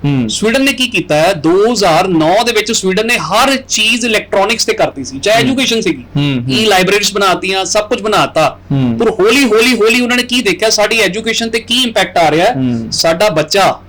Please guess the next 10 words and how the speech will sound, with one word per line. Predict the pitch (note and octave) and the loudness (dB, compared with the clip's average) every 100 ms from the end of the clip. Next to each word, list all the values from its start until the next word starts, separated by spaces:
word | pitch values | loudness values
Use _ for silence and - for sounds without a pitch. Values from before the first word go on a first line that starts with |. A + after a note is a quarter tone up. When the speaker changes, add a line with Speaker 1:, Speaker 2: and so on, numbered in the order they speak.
| C#3+ | -2
Speaker 2:
ਮੈਮਰੀ | C#3+ F3 G#3+ A3+ | 0 2 0 0
ਗਵਾਉਂਦਾ | G3 E3 | 2 2
ਜਾ | D#3 C#3+ | 2 0
ਰਿਹਾ। | A2+ G2 - | -2 -8 0
Speaker 1:
ਸਹੀ | D#3+ F3 | 2 2
ਗੱਲ | C3+ | 0
ਹੈ | A#2+ | 0
ਜੀ। | A2 - - - | -4 -12 -18 -10
Speaker 2:
ਸਕਰੀਨ | - A3 A#3+ B3+ | -4 -2 0 0
ਕਰਕੇ, | F3+ D#3 | -2 -2